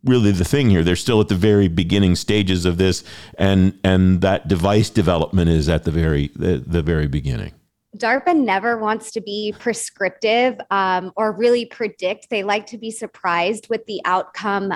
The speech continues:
Speaker 2: um, of, uh, the technology or what the proposers put forward. Um, what is interesting, though, is they're gonna be, uh,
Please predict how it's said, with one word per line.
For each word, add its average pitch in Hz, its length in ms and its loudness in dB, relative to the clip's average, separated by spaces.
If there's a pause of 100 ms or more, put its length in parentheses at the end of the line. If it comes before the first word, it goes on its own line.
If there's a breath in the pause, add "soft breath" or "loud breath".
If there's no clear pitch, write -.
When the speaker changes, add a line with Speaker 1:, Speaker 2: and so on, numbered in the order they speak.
(100)
Speaker 2:
um, 180 420 -2 (120)
of, 196 400 0 (400)
uh, 180 300 0
the 196 120 -6
technology 202 680 -4
or 196 120 0
what 196 220 -2
the 196 80 -8
proposers 190 680 -8
put - 260 -8
forward. 202 540 -2 (320 loud breath)
Um, 214 360 -2
what 247 220 -2
is 359 220 -2
interesting, 247 540 -6
though, 196 360 -4
is 202 400 -8
they're 226 240 -2
gonna 285 220 -4
be, 240 420 -6
uh, 185 380 -2